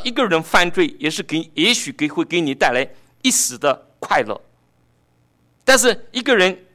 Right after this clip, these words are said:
敬畏神胜过罪恶的话，是给他带来一生的这个喜乐。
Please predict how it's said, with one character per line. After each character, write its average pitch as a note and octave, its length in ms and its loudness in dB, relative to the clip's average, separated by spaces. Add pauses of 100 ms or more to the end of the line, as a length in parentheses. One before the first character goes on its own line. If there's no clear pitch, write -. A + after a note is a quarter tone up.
(200)
敬 D4 300 0
畏 A3 120 0
神 E3 400 -2
胜 A#3 280 0
过 E3+ 120 2
罪 F3 180 2
恶 D#3 140 4
的 C#3+ 80 -2
话， C3+ 260 0 (240)
是 - 220 -6
给 E3 140 0
他 E3 220 4
带 F#3+ 200 4
来 F3 100 6 (160)
一 C4+ 80 -2
生 B3+ 340 2
的 G#3 280 2 (280)
这 B2 80 -14
个 - 100 -2
喜 - 280 0
乐。 A2+ 220 -8